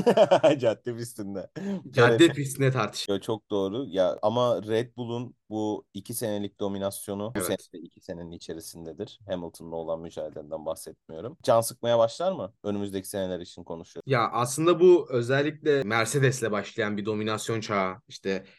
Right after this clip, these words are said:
Speaker 2: Hamilton, Bottas, Hamilton, Rosberg, bunlarla başlayan dominasyon çağı aslında Formula biri izleyenler için canını sıkıyor.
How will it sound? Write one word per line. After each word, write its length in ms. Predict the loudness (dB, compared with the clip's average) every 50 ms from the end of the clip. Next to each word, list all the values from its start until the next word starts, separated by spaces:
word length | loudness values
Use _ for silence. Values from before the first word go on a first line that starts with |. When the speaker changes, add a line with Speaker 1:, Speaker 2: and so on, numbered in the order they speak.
| _ _ -4
Speaker 2:
Hamilton, 540 | -2 0 0 0 0 -2 -4 -6 -4 0
Bottas, 540 | 0 0 0 -2 -2 -2 -2 -2 -2 -4 -6
Hamilton, 540 | -4 -4 -2 -2 -2 -2 -4 -6 -6 -4 0
Rosberg, 480 | 2 2 2 2 2 0 -2 -2 -2 -4
bunlarla 480 | -6 -2 0 2 4 4 6 6 6 6
başlayan 540 | 6 4 2 2 0 0 0 0 0 -2 -2
dominasyon 560 | -2 0 0 0 0 -2 -2 0 2 2 2
çağı 220 | 4 4 4 4 4
aslında 320 | 4 2 0 -2 -2 -2
Formula 380 | 0 0 2 2 4 2 2 2
biri 140 | 2 2 2
izleyenler 500 | 2 2 2 4 4 4 6 4 4 2
için 240 | 2 0 -2 -2
canını 320 | 0 2 2 2 0 0 -2
sıkıyor. 480 | -4 -6 -6 -6 -2 -2 -2 -2 -4